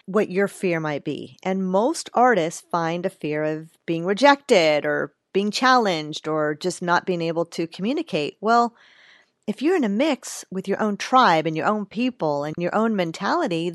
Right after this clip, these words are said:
then it should be a no-brainer. It should be enjoyable. And I want you to focus on using the word enjoyment to be able to connect and network with others.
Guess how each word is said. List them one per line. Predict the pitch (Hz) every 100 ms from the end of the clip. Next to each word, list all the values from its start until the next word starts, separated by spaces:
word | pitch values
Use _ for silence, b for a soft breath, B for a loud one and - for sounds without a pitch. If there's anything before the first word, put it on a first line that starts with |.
| -
then | 156 208 233 226
it | 214
should | - 370 339
be | 220 226 -
a |
no-brainer. | 196 160 160 160 175 190 -
It | 208
should | - 170
be | 185
enjoyable. | 190 165 160 156 170 139 120 -
And | 180
I | 170
want | 165 170 208 233 196
you | 185
to | 175
focus | _ - 240 277 277 -
on | 180 160 160 B B B -
using | 160 269 294 254
the | 208
word | 160 165 160
enjoyment | - 160 - 190 214 202 151 147 - _ b b b _ -
to | - 220 208
be | 185 165
able | 170 170 175
to | 170 170 160
connect | - 151 143 143 -
and | 160
network | 143 143 147 143 -
with | 147 143
others. | 165 143 - - - -